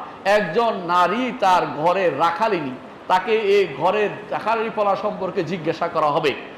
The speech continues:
এর অর্থ হচ্ছে সে ঘরের মধ্যে যেটা করবে এটা তার দায়িত্ব, তার সন্তানদের ব্যাপারে, তার যেখানে পর্দার ভিতরে থেকে ঘরের ভিতরে সে বাইর হওয়া মানে হচ্ছে রাসূলুল্লাহ সাল্লাল্লাহু আলাইহি ওয়াসাল্লাম বলেছেন, "ইজা খারাজাতিল মারআতু ইস্তাশরাফা শায়তান।" মা নারী যখন বের হয়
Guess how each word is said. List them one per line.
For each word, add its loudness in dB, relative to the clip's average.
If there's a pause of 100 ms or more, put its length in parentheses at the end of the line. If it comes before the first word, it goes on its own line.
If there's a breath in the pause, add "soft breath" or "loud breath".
(120)
এর 4
অর্থ 2
হচ্ছে 2
সে 0
ঘরের 4
মধ্যে -2
যেটা 0
করবে 2 (220)
এটা 0
তার 2
দায়িত্ব, 2
তার 0
সন্তানদের 0
ব্যাপারে, 2 (160)
তার 4 (100)
যেখানে -4
পর্দার 2
ভিতরে -2
থেকে -4
ঘরের 2
ভিতরে -2 (280 loud breath)
সে 4
বাইর 4
হওয়া 8
মানে 4
হচ্ছে 4
রাসূলুল্লাহ 0
সাল্লাল্লাহু 0
আলাইহি 0
ওয়াসাল্লাম 2 (240 loud breath)
বলেছেন, -2
"ইজা 6 (100)
খারাজাতিল 2
মারআতু 2
ইস্তাশরাফা -2 (100)
শায়তান।" -2 (300 loud breath)
মা 4
নারী 4
যখন 2
বের 2
হয় 4